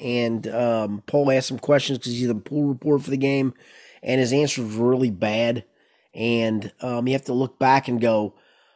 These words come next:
um, "Yeah, are you seeing the same thing I'm seeing?" And he was talking about tackling and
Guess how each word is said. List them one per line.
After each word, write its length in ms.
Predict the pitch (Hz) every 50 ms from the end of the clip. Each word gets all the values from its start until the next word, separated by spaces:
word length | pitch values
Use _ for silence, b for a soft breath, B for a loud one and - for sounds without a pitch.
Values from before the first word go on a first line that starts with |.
| _ _ -
um, 800 | - 123 123 120 117 117 113 113 110 110 110 107 104 - - - _
"Yeah, 440 | - - - 147 139 143 143 135 123 - -
are 100 | - 131
you 340 | 127 135 143 151 147 143 135
seeing 260 | - - - 147 147 139
the 80 | 123
same 300 | - - 135 131 131 123
thing 200 | 120 131 127 117
I'm 140 | 120 131 143
seeing?" 720 | 139 - - 143 143 143 139 139 135 135 139 139 139 -
And 340 | - 131 127 123 120 117 120
he 160 | 120 123 123
was 140 | 120 117 -
talking 340 | - - - - 127 139 139
about 300 | 127 131 127 120 - -
tackling 720 | - - 101 117 - - - 127 123 123 123 120 120 117
and 260 | 113 107 104 95 95